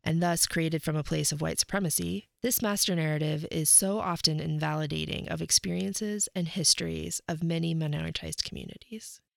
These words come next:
It makes clear that certain voices and experiences are seen as more valid than others. In Paula Aboud's ted Talk on healing through storytelling, she talks about the act of telling a story is both painful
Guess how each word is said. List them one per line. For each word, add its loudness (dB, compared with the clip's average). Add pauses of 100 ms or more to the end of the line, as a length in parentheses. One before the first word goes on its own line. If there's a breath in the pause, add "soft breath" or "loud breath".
(140)
It 2
makes 2
clear 0
that -4
certain 2
voices 2
and 0
experiences 0
are -2
seen 2
as -4
more -2
valid -4 (160)
than -2
others. -8 (420)
In 2
Paula 2
Aboud's 4
ted 6
Talk 0
on 2
healing 0
through 0
storytelling, 0
she 4
talks -2
about -2
the -2
act 2
of -2
telling 0
a 0
story 2
is -4
both -4
painful -2